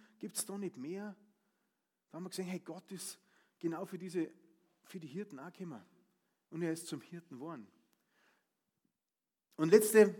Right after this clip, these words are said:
letzte Woche, nein, ganz stimmt gar nicht, vor zwei Tagen, oder? Sonntags, äh, haben wir dann gehört,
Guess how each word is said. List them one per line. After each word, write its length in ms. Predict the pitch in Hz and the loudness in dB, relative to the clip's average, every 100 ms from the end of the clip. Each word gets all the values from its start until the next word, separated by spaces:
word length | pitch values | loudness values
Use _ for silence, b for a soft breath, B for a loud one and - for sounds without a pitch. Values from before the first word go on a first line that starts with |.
| - - | -12 -4
letzte 340 | 156 190 170 | -2 0 -2
Woche, 220 | 160 190 165 | -4 -6 -6
nein, 120 | 139 | -6
ganz 180 | 151 - | -8 -10
stimmt 180 | 196 | -10
gar 100 | 180 | -8
nicht, 120 | 120 131 | -10 -10
vor 100 | 127 | -12
zwei 240 | - 175 | -10 -12
Tagen, 340 | - 151 120 | -10 -10 -10
oder? 160 | 117 170 | -10 -10
Sonntags, 840 | - 175 214 208 185 170 - - B B B B B B - | -8 -6 -6 -6 -8 -8 -12 -16 B B B B B B -12
äh, 40 | |
haben 180 | 131 180 | -8 -6
wir 60 | 175 | -6
dann 120 | 165 | -6
gehört, 340 | - 185 196 | -2 -2 -2